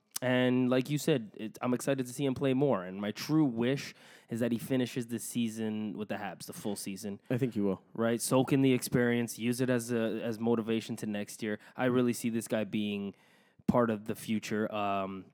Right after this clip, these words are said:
Speaker 1: and now with Morrow gone, right? I
Speaker 2: Yeah.
Speaker 1: expect, I expect, uh, Claude to take off the leash, right? And let the young guys l-, just let loose. All right, and another guy too, Sherbak, like you mentioned, he's
Speaker 2: Yeah.
Speaker 1: getting called up again.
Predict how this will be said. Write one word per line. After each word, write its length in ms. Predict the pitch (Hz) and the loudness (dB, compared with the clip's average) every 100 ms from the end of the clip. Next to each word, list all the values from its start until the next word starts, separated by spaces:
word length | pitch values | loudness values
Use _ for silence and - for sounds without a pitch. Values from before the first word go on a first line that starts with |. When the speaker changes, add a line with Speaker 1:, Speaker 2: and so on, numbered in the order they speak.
| _ _ _ - | _ _ _ -6
Speaker 1:
and 200 | 139 135 135 | 0 4 6
now 220 | 135 143 | 8 8
with 160 | 135 | 8
Morrow 420 | 123 123 135 135 127 | 6 8 10 10 8
gone, 400 | 123 113 165 190 - | 4 4 2 -2 -6
right? 240 | 110 120 143 | 0 2 4
I 80 | |
Speaker 2:
Yeah. 60 | 113 | 4
Speaker 1:
expect, 500 | 101 101 123 120 117 117 | 4 2 2 2 0 -2
I 140 | 117 | 0
expect, 500 | 120 113 - 127 - | 0 -2 -4 -4 -2
uh, 200 | 123 117 | 0 0
Claude 360 | 107 120 117 113 | 0 0 2 0
to 280 | - 113 104 - - _ - | -2 -2 -2 -6 -20 _ -6
take 200 | 139 139 | -2 2
off 160 | 151 147 | 0 2
the 100 | 120 | 0
leash, 540 | 120 165 95 - - | 0 -2 -6 -12 -10
right? 140 | 101 | -6
And 140 | 127 113 | -6 -4
let 140 | 120 | -2
the 80 | 123 | 0
young 240 | 113 127 | 0 0
guys 400 | 123 123 117 101 101 | 2 0 0 -4 -10
l-, 160 | 104 95 | -12 -12
just 280 | 104 - - | -12 -12 -10
let 240 | 107 120 | -8 -6
loose. 400 | 107 135 85 - _ _ _ _ _ _ _ - | -4 -4 -6 -14 _ _ _ _ _ _ _ -2
All 80 | 123 | 0
right, 60 | |
and 180 | 135 143 | 2 4
another 240 | 135 135 | 6 6
guy 180 | 135 139 | 6 4
too, 280 | 139 147 123 | 6 4 4
Sherbak, 520 | - 127 117 123 156 - - _ | 2 0 4 4 2 -4 -20 _
like 160 | - 104 | -8 -4
you 120 | 120 | -2
mentioned, 400 | 113 113 127 156 | 0 0 0 -2
he's 160 | 139 104 | 0 2
Speaker 2:
Yeah. 60 | 95 | 4
Speaker 1:
getting 180 | 123 | 2
called 300 | 117 120 113 | 0 0 2
up 200 | 110 135 | 0 -2
again. 480 | 113 107 107 127 135 | -4 -2 -2 -2 -4